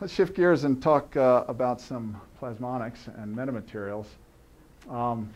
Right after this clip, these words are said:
plasmonics, as you probably know, are electron density waves, uh, that happen at optical frequencies, um, and quite a nice, interesting way of enhancing electric field. Um, <clears throat> you can get, uh,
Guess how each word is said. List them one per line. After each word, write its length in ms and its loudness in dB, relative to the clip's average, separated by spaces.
plasmonics, 580 -6
as 260 -6
you 100 -12
probably 380 -12
know, 280 -4
are 220 0
electron 440 -8
density 380 -10
waves, 460 -8
uh, 240 -6
that 120 -8
happen 300 -2
at 60 -4
optical 400 0
frequencies, 680 -10
um, 420 -10
and 260 -12
quite 220 -2
a 60 2
nice, 500 0
interesting 480 -4
way 160 4
of 100 0
enhancing 540 -6
electric 400 -6
field. 400 -2
Um, 880 -2
<clears throat> 20 -16
you 120 -4
can 180 -4
get, 380 -2
uh, 300 0